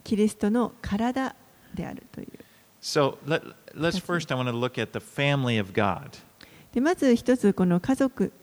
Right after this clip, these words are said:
Speaker 1: 神の家族としての教会というのをちょっと見たいと思います。
Speaker 2: And, and, uh, in John chapter one,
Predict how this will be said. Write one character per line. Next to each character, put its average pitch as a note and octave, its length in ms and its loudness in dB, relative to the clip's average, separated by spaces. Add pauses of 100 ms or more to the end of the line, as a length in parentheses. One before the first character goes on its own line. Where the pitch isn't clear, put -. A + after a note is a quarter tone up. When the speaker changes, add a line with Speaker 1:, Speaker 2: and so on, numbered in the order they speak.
(100)
Speaker 1:
神 D4+ 260 0
の F#3+ 140 2
家 C#4 180 0
族 C4+ 320 0
と - 120 0
し E3+ 60 -4
て A3+ 120 0
の F#3+ 120 2
教 D#3+ 220 0
会 A3 200 -2
と G#3 80 -2
い - 20 2
う - 40 2
の E3+ 100 0
を - 20 -8
ち - 100 -10
ょ - 0 -
っ - 20 -6
と - 100 -4
見 E3 100 0
た E3 160 -2
い E3 60 -4
と - 80 -4
思 D#3+ 120 -2
い D3+ 60 -2
ま - 160 -2
す。 - 100 0
Speaker 2:
And, A#2+ 220 4
and, A#2 340 2
uh, A2 240 2 (120)
in D3 240 2
John A#2 640 0 (100)
chapter A#2 380 -2
one, A#2 480 -2